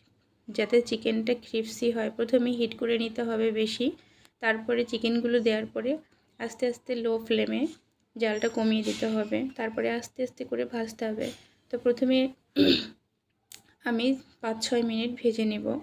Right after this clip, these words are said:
আস্তে আস্তে জাল দিয়ে। তারপরে আমি কিছুক্ষণ পরে আমি আবার জালটা একটু বাড়িয়ে দিলাম, তারপরে আবার নেড়ে চেড়ে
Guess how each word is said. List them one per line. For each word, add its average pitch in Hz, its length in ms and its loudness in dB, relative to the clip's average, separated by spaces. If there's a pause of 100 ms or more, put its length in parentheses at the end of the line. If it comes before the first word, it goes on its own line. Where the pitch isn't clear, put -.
(3250)
আস্তে 226 420 -6
আস্তে 240 300 -4
জাল 208 320 2
দিয়ে। 214 200 0 (180)
তারপরে 233 460 -2
আমি 226 200 -2
কিছুক্ষণ 226 500 -4
পরে 226 280 -4
আমি 226 300 -4
আবার 220 360 0
জালটা 208 360 0
একটু 220 220 -2 (200)
বাড়িয়ে 220 340 0
দিলাম, 208 280 -2 (1300)
তারপরে 240 320 2
আবার 233 200 4
নেড়ে 220 260 2
চেড়ে 226 260 2